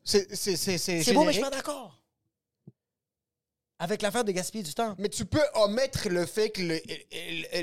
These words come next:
Speaker 1: les guépards gaspillent pas de temps. Comme
Speaker 2: Ouais.
Speaker 1: je pense pas que c'est ça le parallèle. C'est juste pour dire que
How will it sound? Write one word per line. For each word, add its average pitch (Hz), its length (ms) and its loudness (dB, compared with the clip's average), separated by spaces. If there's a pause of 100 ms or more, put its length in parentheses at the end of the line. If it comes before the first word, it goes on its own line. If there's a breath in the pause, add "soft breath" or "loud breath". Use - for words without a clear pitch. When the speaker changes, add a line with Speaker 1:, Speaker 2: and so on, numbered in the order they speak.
(120)
Speaker 1:
les 160 140 4
guépards 170 680 0
gaspillent 143 360 -2
pas 151 180 0
de - 40 -16
temps. 175 280 -2
Comme 160 100 -4
Speaker 2:
Ouais. 220 80 2
Speaker 1:
je 233 80 -2
pense 185 140 -2
pas 214 80 -4
que 202 80 -4
c'est 180 80 -6
ça 196 100 0
le 180 60 -4
parallèle. 151 360 -2
C'est 190 140 -4
juste 170 160 -4
pour 160 160 -8
dire 170 180 -2
que 135 220 2